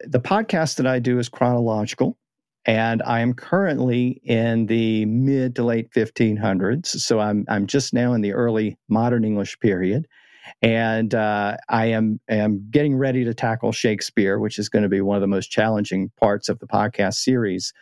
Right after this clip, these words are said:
But one of the recurring themes of the podcast that, that keeps coming up is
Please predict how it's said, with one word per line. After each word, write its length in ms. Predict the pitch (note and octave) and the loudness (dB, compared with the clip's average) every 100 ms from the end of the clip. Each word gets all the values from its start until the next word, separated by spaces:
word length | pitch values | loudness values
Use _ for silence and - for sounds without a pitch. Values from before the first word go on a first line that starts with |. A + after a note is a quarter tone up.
| _ _ _ _ | _ _ _ _
But 300 | - A#2+ - | 0 0 0
one 400 | A#2+ A2+ C#3+ G#3+ | 0 2 2 2
of 220 | A3+ D3 | 0 -2
the 440 | B2 B2 B2 A#2+ A#2 _ _ - | 0 2 2 0 -2 _ _ 0
recurring 680 | B2 - - F3+ F#3 D#3 C3 | 0 -2 0 2 2 0 -2
themes 520 | - D#3+ C#3 A#2+ A#2 | 0 2 2 0 0
of 120 | G#2+ | -2
the 80 | G#2+ | -2
podcast 840 | - A2+ A2+ - G#2+ G2 G#2+ - | 0 0 0 -2 0 0 -2 0
that, 160 | G#2 F3 C3 | 0 0 0
that 220 | G#2 G2+ | 0 0
keeps 220 | - A2+ | -2 -2
coming 300 | - G#2+ G2+ | 0 0 0
up 160 | G2+ G2 | 0 -2
is 460 | - A2 A2 G2+ | 0 0 0 -2